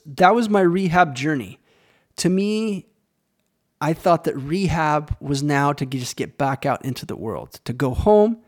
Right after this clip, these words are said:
get comfortable in my room, and then to also get out there, you know, go eat at a restaurant, go buy things from a store, all of these things. Uh, these were very, very important for me to, to kinda get back on the horse, so to speak.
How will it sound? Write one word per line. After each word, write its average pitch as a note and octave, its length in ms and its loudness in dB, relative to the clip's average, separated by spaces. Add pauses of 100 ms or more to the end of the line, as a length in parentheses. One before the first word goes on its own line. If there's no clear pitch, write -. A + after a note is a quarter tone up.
(380)
get D3 160 -6
comfortable D#3 500 -2
in D3+ 80 0
my C#3+ 120 0
room, D3+ 500 0 (400)
and D3+ 160 -2
then D3+ 120 2
to D3+ 100 0
also D3 720 2 (340)
get E3+ 180 2
out E3+ 220 4
there, E3+ 380 2 (100)
you D3 80 -4
know, C3+ 160 -2
go D#3 380 2
eat F3 120 2
at E3+ 120 2
a D#3 80 0
restaurant, D3+ 720 0 (640)
go D#3 200 0
buy D3+ 320 0
things D#3+ 240 -4
from D#3 140 -2
a C#3 40 -2
store, D3+ 640 2 (120)
all F3+ 240 2
of D#3 100 2
these C3 240 -4
things. A#2+ 520 -10 (100)
Uh, B2 360 -6
these C#3+ 220 -6
were D3 80 -2
very, D3 460 0
very C#3+ 240 0
important C3+ 540 -2 (580)
for C#3+ 120 -2
me C#3 200 2
to, B2+ 280 -4
to - 160 -14
kinda C#3+ 240 -6
get C#3 200 -8
back C#3 240 -4
on C3 120 -6
the G2 80 -12
horse, D3 300 -4
so A2+ 180 -8
to A2+ 80 -14
speak. - 680 -14